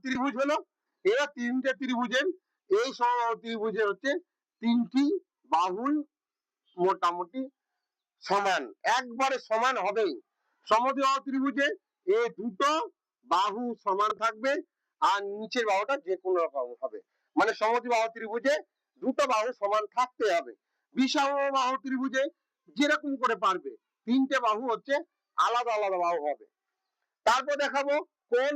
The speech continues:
ভেদে ত্রিভুজ কয় প্রকার এবং কি কি। তিন নম্বর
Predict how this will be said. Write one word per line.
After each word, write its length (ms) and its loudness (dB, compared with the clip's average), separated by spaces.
ভেদে 260 0
ত্রিভুজ 380 0
কয় 280 4
প্রকার 300 0
এবং 220 2
কি 100 -2
কি। 120 -14
তিন 140 8
নম্বর 220 0